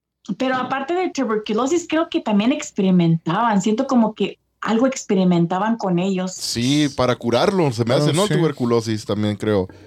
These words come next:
Speaker 2: De hecho,
Speaker 3: Se pueden hacer pruebas, ¿no?
Speaker 2: sí, sí, am,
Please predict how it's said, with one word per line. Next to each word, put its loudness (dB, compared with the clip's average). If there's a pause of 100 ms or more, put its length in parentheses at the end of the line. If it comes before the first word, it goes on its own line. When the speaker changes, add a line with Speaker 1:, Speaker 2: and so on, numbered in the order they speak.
(360)
Speaker 2:
De 4
hecho, 2
Speaker 3:
Se 0
pueden 0
hacer 2
pruebas, 0
¿no? 2
Speaker 2:
sí, -2
sí, -4
am, 4